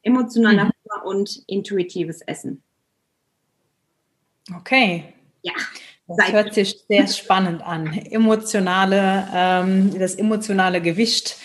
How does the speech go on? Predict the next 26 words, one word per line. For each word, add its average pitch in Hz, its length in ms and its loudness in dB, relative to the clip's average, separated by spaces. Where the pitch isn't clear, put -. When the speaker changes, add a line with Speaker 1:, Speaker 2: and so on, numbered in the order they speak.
Speaker 2:
und, 190 380 4
äh, 185 160 0
das 180 140 -2
intuitive 196 560 0
Essen 208 220 2
hast 196 140 0
du 202 60 -4
vorhin 202 260 2
ja 185 100 2
schon 196 140 -4
mal 185 80 -2
so 185 80 -4
kurz 196 380 -6
benannt. 185 480 2
Ja, 175 480 2
also 220 180 0
Marie 220 400 0
wird 247 320 -2
dabei 226 380 2
sein 262 340 4
beim 233 260 -2
Online-Event 240 800 0
in 220 80 0
der 214 140 0
ersten 220 380 -2
Februarwoche. 254 1120 0